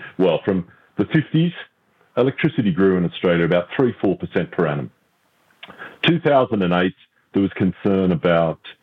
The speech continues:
um, you know, peak electricity. And so the electricity companies started to ramp up prices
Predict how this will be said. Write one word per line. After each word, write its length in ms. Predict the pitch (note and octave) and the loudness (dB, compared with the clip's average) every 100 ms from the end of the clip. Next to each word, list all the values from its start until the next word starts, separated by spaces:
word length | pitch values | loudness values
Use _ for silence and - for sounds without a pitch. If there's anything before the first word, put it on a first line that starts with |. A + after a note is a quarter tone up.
| _ _ _ - | _ _ _ -4
um, 640 | E2 D#2+ D#2 D#2 D2+ D2+ _ _ - | 0 2 0 0 -2 -6 _ _ -4
you 60 | E2 | -2
know, 100 | D2+ - | 0 0
peak 160 | A#2+ - - - | -2 -4 -16 -4
electricity. 680 | F2 - B2 - C3+ C3+ - _ | -4 -2 -6 -2 -2 -2 -6 _
And 160 | F2+ F#2 G#2 | -4 -2 0
so 180 | F#2 | 0
the 260 | E2+ F2+ F#2 | 2 2 0
electricity 480 | F#2+ F#2+ - D3 D#3 | -2 -4 -2 -4 -4
companies 340 | - D3+ C#3+ - | -2 -2 -2 0
started 300 | - - B2+ | 0 0 0
to 80 | G2+ | 0
ramp 380 | G#2 A2+ G#2+ | 2 0 0
up 180 | G#2 - | -2 -2
prices 460 | - G2+ A2+ - | -2 0 0 -4